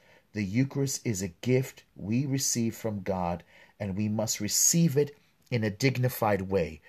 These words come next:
We are not at the supermarket. No one has the right to prevent a priest from hearing confession and giving communion. There is a rule, and this must be respected. The faithful are free to receive communion in the hand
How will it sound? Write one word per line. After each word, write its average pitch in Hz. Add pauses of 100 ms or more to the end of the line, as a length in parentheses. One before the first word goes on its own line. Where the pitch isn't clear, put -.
(280)
We 123
are 127
not 127 (240)
at 123
the 104
supermarket. 98 (120)
No 117
one 131
has 120
the 107
right 107 (340)
to 87
prevent 104
a -
priest 151 (240)
from 107
hearing 113
confession 123 (100)
and 101
giving 110
communion. 101 (480)
There 110
is 135
a 120
rule, 110
and 101
this 123
must 117
be 113
respected. - (380)
The 104
faithful 131
are 110
free 135
to -
receive 110
communion 131
in 104
the 98
hand 98